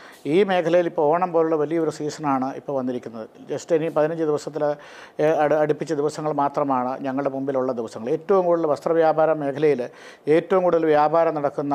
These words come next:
അല്ലെങ്കിൽ വസ്ത്രവ്യാപാരികൾ ഏറ്റവും കൂടുതൽ പ്രതീക്ഷയോടുകൂടി ഈ പണം മുതൽ മുടക്കി ഇത്രയും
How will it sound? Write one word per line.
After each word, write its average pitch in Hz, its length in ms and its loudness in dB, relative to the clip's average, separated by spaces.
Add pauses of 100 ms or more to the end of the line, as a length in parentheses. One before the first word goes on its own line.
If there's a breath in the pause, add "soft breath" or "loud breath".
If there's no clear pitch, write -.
(100)
അല്ലെങ്കിൽ 151 420 -2
വസ്ത്രവ്യാപാരികൾ 160 880 2
ഏറ്റവും 180 280 0
കൂടുതൽ 170 180 -2
പ്രതീക്ഷയോടുകൂടി 160 560 -2 (520 loud breath)
ഈ - 20 8 (260)
പണം 165 280 2
മുതൽ 165 240 0
മുടക്കി 156 300 -2 (220)
ഇത്രയും 175 340 2